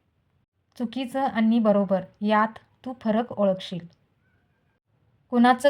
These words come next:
दुःख पाहून चुकीला समर्थन देणार नाही, स्वतःवर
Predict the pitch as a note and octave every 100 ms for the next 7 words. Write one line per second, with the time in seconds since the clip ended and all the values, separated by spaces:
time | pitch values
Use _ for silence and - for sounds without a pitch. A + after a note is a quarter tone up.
0 | A3+ A#3+ - C#4 A#3+ G#3 G#3+ A#3 A3+ G#3+
1 | A#3 G#3+ G#3+ G#3+ - G#3+ G#3+ B3 A#3 G#3+
2 | A3 G3 F#3 G3 G#3+ F3 E3 D#3 _ _
3 | _ _ _ _ _ _ _ _ - G#3
4 | G#3 G#3+ G#3+